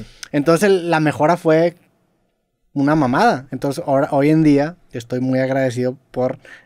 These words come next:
con la gente de Luna por mandarme este colchón. Y la neta es que mi experiencia estando en Ciudad de México ha mejorado muchísimo. Esto sumado a que el estudio, la neta es que ya va quedando mucho mejor. Este, me acuerdo que, no, no sé si en un capítulo de, de esto se había mencionado que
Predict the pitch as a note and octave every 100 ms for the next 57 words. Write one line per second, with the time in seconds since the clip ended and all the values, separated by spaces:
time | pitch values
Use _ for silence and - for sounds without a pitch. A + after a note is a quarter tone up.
0 | _ B2+ B2 B2 C3 D#3 D3+ D3+ D3 C3
1 | B2 B2+ C#3+ F3+ F3+ E3 F#3 F#3+ - -
2 | - E3+ E3+ E3 D#3+ - F#3+ F3+ - D3+
3 | C#3 C#3 D3 D3 D3 C#3+ C#3 C3 C3 C3
4 | C#3+ C#3 C3+ B2+ C#3 C3 G#3 F#3 C#3+ C3+
5 | F3 F3+ G3+ G#3 F3 D#3+ F3 F3 D#3+ -
6 | G3 G#3+ - _ - C3+ C3+ A#2+ D#3 E3
7 | D#3 D3 C3+ D3+ - C3+ C3+ C3+ C3+ B2+
8 | C#3 D3 D3 - _ - C3 C3 B2+ A#2+
9 | F3+ G3 _ - _ _ - B2+ A#2 -
10 | C3 C#3+ C#3+ D3+ E3+ F#3 D#3+ D#3+ E3 E3
11 | F#3 F3 E3 E3+ E3+ F3+ F#3 E3+ C#3+ B2
12 | B2+ C3 - D#3+ D3+ C#3 C#3+ D#3 D3+ C3+
13 | C3 C#3+ C3+ D3 B2